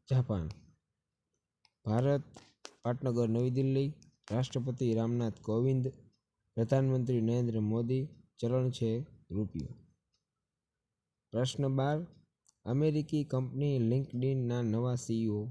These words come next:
કોણ બન્યા? તો તે બન્યા છે રેયાન રોસ્લાન્સ્કી. આ કંપનીની સ્થાપના બે હજાર બેમાં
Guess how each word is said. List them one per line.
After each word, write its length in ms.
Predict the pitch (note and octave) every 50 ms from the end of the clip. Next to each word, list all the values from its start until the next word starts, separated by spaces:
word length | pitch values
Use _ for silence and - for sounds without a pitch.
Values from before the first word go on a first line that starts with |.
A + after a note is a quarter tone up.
| - -
કોણ 200 | - A#2 A#2 A#2
બન્યા? 340 | G#2+ G2+ F#2+ F#2 E2 C#2 - - - -
તો 60 | - G2+
તે 200 | - - B2 B2
બન્યા 300 | A#2 A#2+ A#2+ A#2+ A#2+ A#2+
છે 220 | B2 - A2+ G#2
રેયાન 460 | F#2+ F#2+ G2+ A2+ A#2+ B2 A#2+ A#2+ C3 B2+ - - - A#2+
રોસ્લાન્સ્કી. 720 | A2+ B2 B2 - A2 A2 G#2+ G#2+ - - - - - - - - - _ _ _ _ _ _ _ _ _ _ _ _ _ _ _ _ _ _ _ _ _ _ _ _ _ _ _ _ _ _ _ _ _ -
આ 140 | A#2 C3 C3+
કંપનીની 460 | - C#3 C#3 C3+ C3+ C3+ C3+ C3 B2
સ્થાપના 480 | B2 - - B2 B2 B2+ - C3 B2+
બે 140 | B2 A#2+ A#2+
હજાર 220 | A#2 A2+ A2+ G#2+ G#2
બેમાં 380 | G#2+ A#2 B2 B2+ C3 C3+ C#3